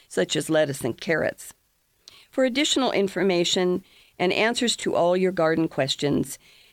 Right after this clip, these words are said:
visit our website, go C O M G A dot com,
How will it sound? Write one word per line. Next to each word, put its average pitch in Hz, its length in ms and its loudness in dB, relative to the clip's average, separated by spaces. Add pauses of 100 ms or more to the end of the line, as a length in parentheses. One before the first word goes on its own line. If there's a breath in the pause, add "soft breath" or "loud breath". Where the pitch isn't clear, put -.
(140 soft breath)
visit 214 400 0
our 180 140 2
website, 202 680 0
go 160 200 0
C 196 340 0
O 190 120 4
M 175 220 4
G 170 220 2
A 165 160 4
dot 170 300 0
com, 220 440 0